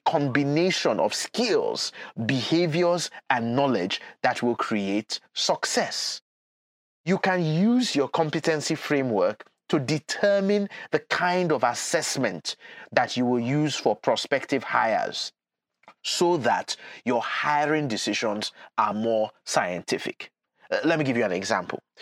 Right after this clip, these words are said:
So let's say, for example, that if one of the competencies for your finance manager or your finance officer or your accountant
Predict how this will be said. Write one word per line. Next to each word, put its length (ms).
So 180
let's 280
say, 180
for 180
example, 640
that 220
if 220
one 240
of 120
the 100
competencies 1200
for 160
your 180
finance 640
manager 440
or 100
your 120
finance 600
officer 420
or 160
your 100
accountant 800